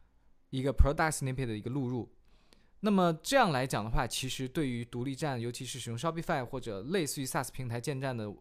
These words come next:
用户就已经很友好了，它已经自动帮你去生成这些内容了。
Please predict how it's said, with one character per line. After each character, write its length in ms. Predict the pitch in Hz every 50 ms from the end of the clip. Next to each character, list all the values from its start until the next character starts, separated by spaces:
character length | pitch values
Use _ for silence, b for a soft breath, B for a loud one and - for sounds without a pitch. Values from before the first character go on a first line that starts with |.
| - _ _ _ - -
用 180 | 165 170 151 131
户 100 | 151 147
就 140 | - 180
已 40 | 147
经 80 | 113 135
很 200 | 131 - 120 107
友 160 | 98 104 139
好 240 | 160 170 120 - -
了， 100 | - - - - -
它 160 | - - 165 147
已 40 |
经 100 | 123 135
自 160 | 147 - 254 220
动 140 | 165 147
帮 180 | 131 131 117 104
你 60 | 98
去 360 | - - - 120 110 104 -
生 240 | - - - 190 208
成 160 | 220 165 120
这 80 | 107 110
些 160 | 107 - 117 113
内 180 | 135 147 127
容 180 | 101 80 104 98
了。 100 | 90